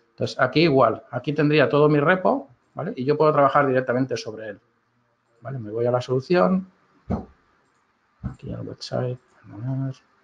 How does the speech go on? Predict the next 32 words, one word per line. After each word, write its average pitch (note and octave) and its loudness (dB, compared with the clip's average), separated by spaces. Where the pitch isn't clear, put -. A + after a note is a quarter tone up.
Aquí - -4
lo A2 -6
tengo. B2+ -2
Entonces, A#2 -2
puedo C3 8
editar B2+ 6
aquí. D3 2
Esto, C3+ 0
esto, D3+ 0
digamos C3 2
que C#3+ 4
es B2+ 0
como B2+ 4
un A#2+ 2
Visual A#2 0
Studio A2+ -4
Code. F3+ 0
Lo A2+ -12
tengo A2+ -4
en, A2 -8
en A#2 -4
navegador. A#2+ -2
Y A#2+ -4
quiero C3 2
un C3 0
cincuenta G2+ -6
por - -18
ciento. G2 -20
Hago A#2 2
el A2+ -2
cómic, F#3 2
¿vale? C3+ -6